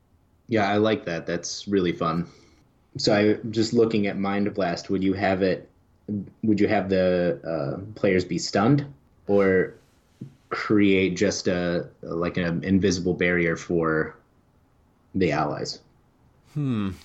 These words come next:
Speaker 2: Stunned. I hadn't thought about that. I thought, like, maybe they would do, maybe it would do psychic damage. Do you think, do you think having it be stunned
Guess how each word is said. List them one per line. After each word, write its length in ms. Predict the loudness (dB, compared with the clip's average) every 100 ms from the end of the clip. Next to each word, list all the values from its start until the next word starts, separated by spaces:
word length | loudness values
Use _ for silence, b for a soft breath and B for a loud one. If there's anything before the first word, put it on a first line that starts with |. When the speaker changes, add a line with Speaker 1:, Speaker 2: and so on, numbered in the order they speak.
| _ -12
Speaker 2:
Stunned. 400 | -8 -2 -2 0
I 80 | -2
hadn't 380 | -2 -6 -8
thought 180 | -4 -2
about 200 | -2 -2
that. 100 | 0
I 80 | 2
thought, 260 | 4 2 2
like, 220 | -2 0
maybe 260 | 0 2
they 140 | 4 4
would 140 | 2
do, 140 | -2 -4 -4
maybe 260 | -4 -2
it 80 | -2
would 80 | -2
do 140 | -4
psychic 400 | -2 -4 -4 -4
damage. 580 | -2 0 0 -2 -4 -10 b b b b _ -6
Do 140 | -4
you 40 | 0
think, 380 | 0 0 -2 -6
do 100 | -2
you 60 | 0
think 200 | 0 0
having 320 | 2 4 4
it 160 | 0 0
be 100 | 0
stunned 540 | 2 4 4 2